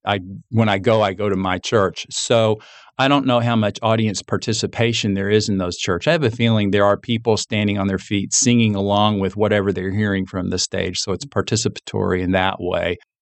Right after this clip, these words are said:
You know, I think live music is always better, but people singing to a church organ is, is live music. But I can tell that people,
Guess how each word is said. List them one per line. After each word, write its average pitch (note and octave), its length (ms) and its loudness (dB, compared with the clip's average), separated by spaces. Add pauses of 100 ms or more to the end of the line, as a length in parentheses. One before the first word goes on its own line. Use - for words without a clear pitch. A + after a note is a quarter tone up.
You D3+ 160 6
know, C#3+ 200 4
I D3+ 160 0
think E3 240 -6
live A2+ 340 2
music B2 380 -2
is G2 120 -4
always A2+ 480 2
better, B2+ 380 2
but A#2+ 180 -4
people C#3 300 -2
singing B2+ 360 4
to A#2+ 140 -2
a A2+ 60 2
church C#3 400 -6
organ F2+ 420 -4
is, F2+ 360 -6
is F#2 240 -4
live F2+ 340 0
music. G#2 800 0 (340)
But A#2+ 140 2
I B2 120 2
can B2 200 -4
tell A#2 360 0
that G2 200 -6
people, A2 640 0